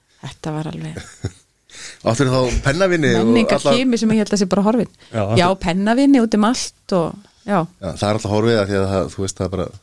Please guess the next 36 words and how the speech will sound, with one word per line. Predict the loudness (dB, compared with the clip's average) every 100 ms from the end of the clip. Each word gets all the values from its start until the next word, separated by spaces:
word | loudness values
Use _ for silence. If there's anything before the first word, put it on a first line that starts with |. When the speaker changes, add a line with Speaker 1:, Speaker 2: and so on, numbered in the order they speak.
| _
Speaker 1:
Já, | -2 0
þetta | 0 -2 -4
Speaker 2:
message | -2 -2
Speaker 1:
hætti | -2 -2
að |
Speaker 2:
er | -2
Speaker 1:
vera | -2
Speaker 2:
að | 0
Speaker 1:
gaman, | 0 0 -4
sko, | -4 -2
þegar | 0 0
þetta | -2 -2
var | -2
ekki | -2
lengur | -6 -6
skrifað | -4 -4 -2
bréf. | -2 -2
Svo | -4
maður | 0 0 0
átti | -2
svona | 0 0
einhver | 0 -2 0
tíma, | 4 6 4 2
þarna, | -4 -2 0 -2 -8 -20 _ _ _ -2
framan | 2 4 4
af | 2 0 -2
internetbyltingunni, | -2 2 0 0 -2 0 0 0 0
sko, | -2
því | -2 0
ég | 0
er |
nú | -2
það | -2
gömul, | 0 -2 -4 -12 -18
þá, | -4 0 2
hérna, | 0 0 0